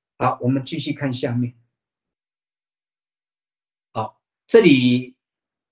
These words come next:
无法从因治愈的，哦，患处体相，啊，所致之症状，呃，都是属于原始点力有未逮的，就是，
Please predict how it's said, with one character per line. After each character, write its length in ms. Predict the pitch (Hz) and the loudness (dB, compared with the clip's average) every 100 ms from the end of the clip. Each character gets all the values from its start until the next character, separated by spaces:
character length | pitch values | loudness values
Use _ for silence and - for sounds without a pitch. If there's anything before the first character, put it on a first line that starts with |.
| _ - | _ -2
无 140 | 190 | 0
法 220 | 208 143 | 2 0
从 260 | - 139 165 | 0 -6 -2
因 160 | 180 180 | -2 -4
治 320 | - 180 175 | -6 -4 -4
愈 160 | 160 | -4
的， 500 | 131 143 131 120 120 _ _ _ _ _ | -2 0 0 -2 -4 _ _ _ _ _
哦， 320 | 117 104 - _ _ | -14 -14 -14 _ _
患 200 | - 170 | -4 -4
处 460 | 139 190 139 123 - _ | -4 -6 -6 -6 -12 _
体 220 | - 123 | -14 -12
相， 480 | 110 - 151 143 143 _ _ _ _ _ _ | -10 -6 -4 -4 -10 _ _ _ _ _ _
啊， 160 | 123 101 | -16 -16
所 200 | - 120 | -8 -8
致 200 | 120 160 | -6 -10
之 160 | 151 | -8
症 260 | 127 156 127 | -4 -2 -2
状， 300 | 127 95 - _ _ _ _ _ _ | -4 -6 -6 _ _ _ _ _ _
呃， 120 | - 113 _ _ - | -20 -20 _ _ 0
都 240 | 196 196 | 0 0
是 220 | 185 - 175 | -10 -10 -10
属 400 | - 117 107 107 | -10 -10 -10 -8
于 140 | 117 | -10
原 240 | 120 131 | -6 -6
始 180 | 143 131 | -6 -12
点 300 | 120 101 - _ _ _ _ _ _ _ _ _ _ _ _ _ | -8 -8 -8 _ _ _ _ _ _ _ _ _ _ _ _ _
力 220 | 233 180 | -2 -2
有 180 | 117 95 - | -2 -4 -4
未 180 | 151 120 | -2 -2
逮 260 | - 120 | -4 -12
的， 60 | - - _ _ _ _ | -14 -20 _ _ _ _
就 160 | - 120 | -10 -10
是， 320 | 143 117 110 | -8 -14 -14